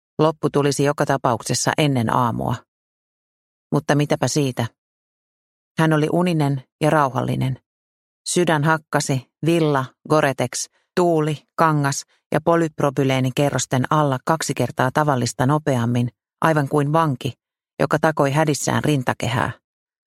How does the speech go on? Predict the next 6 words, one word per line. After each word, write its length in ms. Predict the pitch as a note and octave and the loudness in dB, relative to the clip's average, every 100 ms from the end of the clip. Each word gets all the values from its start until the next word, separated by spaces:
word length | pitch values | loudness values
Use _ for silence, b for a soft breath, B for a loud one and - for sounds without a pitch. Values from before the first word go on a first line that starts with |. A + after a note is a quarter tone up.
| _ _ _ _ | _ _ _ _
Ajatus 420 | E3 D#3+ D3+ C3+ | 0 0 -2 -4
taas 280 | - C3+ C#3 | 0 0 2
juoksi 320 | D#3 D3+ - | 0 0 0
verkkaisesti 720 | C#3 D3 - A#2+ A#2+ B2+ - C3 | 0 0 0 0 0 -4 -4 -8
kuin 220 | - C#3+ C#3 | 0 0 2
puoliunessa. 720 | D#3 D3+ B2 A2+ A#2+ - - | 2 2 0 -2 -4 -4 -6